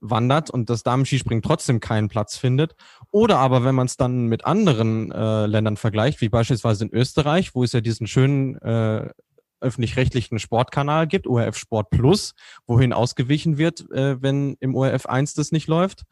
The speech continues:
Ähm, und ein anderes schönes Beispiel sogar noch aus Slowenien. Da wurde ja diskutiert am Sonntag, wann man denn das Teamfliegen in Planica nachholt.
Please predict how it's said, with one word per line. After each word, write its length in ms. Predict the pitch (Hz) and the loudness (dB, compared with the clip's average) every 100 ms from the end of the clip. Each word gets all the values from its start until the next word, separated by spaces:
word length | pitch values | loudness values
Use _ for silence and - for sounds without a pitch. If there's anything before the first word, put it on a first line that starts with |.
| _ - - - _ _ _ | _ -20 -20 -20 _ _ _
Ähm, 460 | 131 143 135 135 110 _ _ _ | 0 2 0 -2 -6 _ _ _
und 520 | - 170 180 - - - | 0 2 2 -4 -12 -6
ein 100 | 131 | -2
anderes 320 | 127 160 151 | 2 2 2
schönes 280 | - 147 143 | 2 0 0
Beispiel 380 | 139 143 - 143 | 0 -2 0 0
sogar 240 | 131 135 | 0 0
noch 360 | 127 131 - - - _ _ _ _ _ - - | 0 -2 -4 -16 -20 _ _ _ _ _ -12 -2
aus 280 | 120 - | -2 -2
Slowenien. 800 | - 117 98 170 143 107 151 180 _ _ _ _ _ _ _ _ - | -4 -2 2 4 4 4 2 -4 _ _ _ _ _ _ _ _ -4
Da 140 | 107 | 0
wurde 180 | 131 165 | 2 4
ja 120 | 160 | 2
diskutiert 560 | 143 139 135 - 160 - | 2 0 -2 0 0 0
am 320 | 127 123 123 | -2 -2 -2
Sonntag, 600 | 120 123 147 170 175 156 | -4 -2 0 0 -2 -2
wann 160 | 131 131 | 0 2
man 160 | 147 131 | 2 2
denn 160 | 139 | 0
das 160 | 131 - | 0 -2
Teamfliegen 640 | - 165 151 117 117 120 | 0 0 0 0 0 0
in 100 | 117 | -2
Planica 480 | 113 139 165 - 110 | 0 2 0 0 0
nachholt. 580 | 101 98 107 101 - | 0 0 0 -2 -4